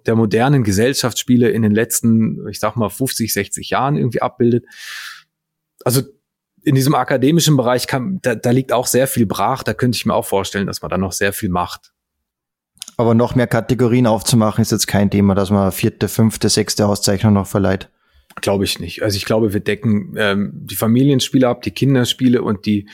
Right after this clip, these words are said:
Speaker 1: die, die Kennerspiele. Das, die, es wird oft gefordert, macht da auch noch einen Expertenpreis. Aber ich glaube, es gibt ja noch andere Spieleauszeichnungen, wie zum Beispiel den, diverse Publikumspreise.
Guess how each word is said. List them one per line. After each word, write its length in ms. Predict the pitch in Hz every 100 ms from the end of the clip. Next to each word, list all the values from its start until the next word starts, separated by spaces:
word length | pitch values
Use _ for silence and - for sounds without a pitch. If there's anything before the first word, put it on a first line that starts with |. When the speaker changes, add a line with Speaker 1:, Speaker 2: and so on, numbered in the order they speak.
| - - - -
Speaker 1:
die, 380 | 104 104 98 -
die 160 | 104
Kennerspiele. 640 | - 123 135 123 - 127 120
Das, 300 | 104 101 _
die, 340 | 110 110 - - 170 - -
es 160 | -
wird 160 | 147 147
oft 240 | 160 -
gefordert, 540 | 175 - 143 156 151 113
macht 240 | 139 -
da 60 | 120
auch 120 | 127
noch 100 | 123
einen 100 | 113
Expertenpreis. 1080 | 98 - - 123 - 160 - 143 160 - - - - -
Aber 140 | 117
ich 160 | 120 -
glaube, 380 | 113 131 143 120
es 120 | -
gibt 180 | 135 131
ja 60 |
noch 140 | 113 -
andere 320 | 127 151 117
Spieleauszeichnungen, 920 | - 107 90 101 - 107 110 127 110
wie 100 | 110
zum 160 | -
Beispiel 560 | 110 107 107 117 110 107
den, 280 | - 110 -
diverse 640 | 110 104 107 120 113 113 104
Publikumspreise. 1040 | 185 180 139 110 98 - 98 110 123